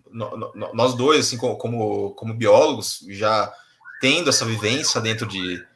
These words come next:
em sala de aula, lidando com alunos, a gente percebe, né,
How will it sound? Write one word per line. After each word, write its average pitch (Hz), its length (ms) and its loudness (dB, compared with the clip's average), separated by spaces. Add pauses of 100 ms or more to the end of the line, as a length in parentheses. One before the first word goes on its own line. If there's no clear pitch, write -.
(360)
em 101 80 -14
sala 104 280 0
de 101 120 -2
aula, 117 300 6
lidando 107 460 0
com 113 160 -2
alunos, 113 580 -4 (360)
a 370 60 -4
gente 190 140 -4
percebe, 190 540 8
né, 120 200 2